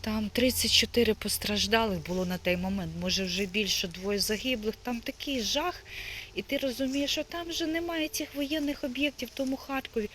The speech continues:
Просто ціленаправленно по людям бахають. І подивилася ще чисто так случайно канал «Харківчані, не харківчан». Харківчанка зайшла.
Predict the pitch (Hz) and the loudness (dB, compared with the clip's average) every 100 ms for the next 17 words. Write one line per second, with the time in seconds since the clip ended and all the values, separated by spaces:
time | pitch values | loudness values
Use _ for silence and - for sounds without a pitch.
0 | - - 523 - 370 339 - 311 311 294 | -12 -4 -2 2 2 2 0 0 0 -2
1 | 294 320 302 269 262 - 254 226 226 190 | -4 -2 0 0 -2 0 0 0 -2 -2
2 | 196 180 175 180 - 175 180 - - - | -4 -4 -4 -6 -6 -6 -6 -8 -14 -14
3 | - - - - - - - - 233 - | -14 -16 -16 -18 -20 -20 -18 -4 -2 0
4 | 226 262 294 285 277 - 277 254 254 - | 0 0 2 2 2 0 2 2 4 4
5 | 262 - - 254 - 254 - 262 247 240 | 2 -2 -4 -4 -2 -2 0 2 2 2
6 | 240 - - - - 247 294 330 339 - | -2 -6 -16 -14 -2 0 2 0 -2 -4
7 | - - - 226 226 - 220 - 277 254 | -12 -12 -6 -4 -4 -4 0 2 4 4
8 | 226 - 226 - 226 - 208 185 - - | 2 0 -6 -6 -2 0 0 -2 -10 -10
9 | - - - - 220 - 226 - - 220 | -16 -16 -18 -4 -4 -2 -4 2 2 2
10 | 208 190 180 175 175 - 180 | -2 -2 -2 2 2 4 0